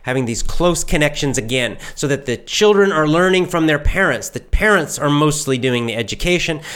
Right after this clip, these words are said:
so that they are spending lots of time together, that that is the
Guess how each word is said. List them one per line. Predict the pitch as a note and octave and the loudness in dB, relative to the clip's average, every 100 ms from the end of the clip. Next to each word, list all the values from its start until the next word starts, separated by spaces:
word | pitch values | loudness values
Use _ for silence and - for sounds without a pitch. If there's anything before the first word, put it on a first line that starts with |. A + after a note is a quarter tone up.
| - | -8
so | D3 | -4
that | C#3 C#3 | -2 2
they | F3 | 2
are | C#3+ | 2
spending | - F#3+ F#3 F3 | 0 0 2 2
lots | E3+ E3 E3 | 2 2 -2
of | D#3 | 0
time | E3+ E3 D3 | 2 2 2
together, | C#3 A#2+ G#2+ - - | 0 0 -2 -6 -16
that | - E3 | -6 -2
that | E3 | 2
is | F3 C#3+ - - - - _ _ _ - - _ _ - | 2 0 -4 -12 -20 -20 _ _ _ -12 -12 _ _ -10
the | C3+ B2+ B2 A#2 A2 G#2+ | -4 -2 -2 -2 -4 -8